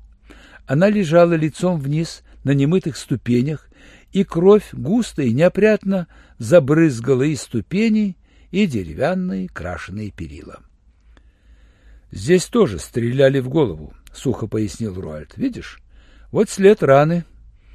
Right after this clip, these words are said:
Не было времени переворачивать труп, чтобы рана оказалась точно в объективе.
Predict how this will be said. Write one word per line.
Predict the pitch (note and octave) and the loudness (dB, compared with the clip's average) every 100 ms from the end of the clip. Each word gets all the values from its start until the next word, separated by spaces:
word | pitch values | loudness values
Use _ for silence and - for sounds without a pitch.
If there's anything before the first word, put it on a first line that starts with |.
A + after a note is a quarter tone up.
| - _ _ | -20 _ _
Не | A#2 E3 | -2 2
было | G3 G3 | 4 4
времени | F3 F3 G3+ F#3 F3+ | 2 2 2 2 0
переворачивать | D#3+ E3+ E3 F3 F#3+ F#3 - G#2 - | -2 0 2 4 4 4 0 -10 -8
труп, | G#2+ F#2+ - | -8 -8 -10
чтобы | - A#2 A#2 | -8 -4 0
рана | C3 B2 A#2+ | 0 0 -2
оказалась | A#2+ A2 B2+ A#2 - | -4 -4 -2 -2 -4
точно | - C3 - A#2 | 0 0 0 -6
в | A#2 | -4
объективе. | A#2+ D3 - G#2 D#2+ - | -4 -6 -6 -12 -12 -16